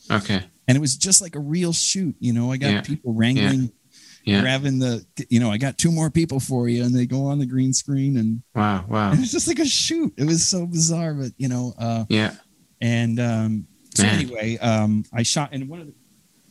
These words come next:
Speaker 2: I was gonna say, one of the, there was a, a cool device that I, an old, old device. Never throw away your cool tech. My wife wants me to throw away all the cool tech, and I'm like,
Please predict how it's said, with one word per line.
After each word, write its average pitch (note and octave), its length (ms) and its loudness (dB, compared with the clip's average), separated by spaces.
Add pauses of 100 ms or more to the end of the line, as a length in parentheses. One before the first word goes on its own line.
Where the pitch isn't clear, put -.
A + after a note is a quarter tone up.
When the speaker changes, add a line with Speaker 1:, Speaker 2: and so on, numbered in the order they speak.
(320)
Speaker 2:
I C3+ 40 -20
was C3 100 -18
gonna C3+ 140 -4
say, C3+ 280 2
one C3 160 2
of C3+ 80 4
the, A#2+ 140 2 (320)
there B2 200 2
was B2 180 4
a, A2 220 0
a A2+ 80 -4
cool E3 220 0
device A2+ 420 2
that G#2+ 100 -6
I, G2 80 -8 (180)
an B2+ 80 -10
old, C3+ 300 -12 (560)
old F3+ 200 0
device. C3+ 380 4
Never F3 220 2
throw F3 260 -2
away C3+ 220 2
your A#2+ 160 2
cool C#3 320 0
tech. A2+ 440 -4 (380)
My A#2 100 2
wife C3+ 320 0
wants A#2+ 200 0
me A#2 80 -2
to G#2+ 60 -2
throw B2 240 -2
away A#2 200 -2
all A2+ 140 -6
the A2 80 -4
cool A#2+ 280 2
tech, A#2 300 0
and G#2+ 220 2
I'm A2+ 120 0
like, G#2+ 240 0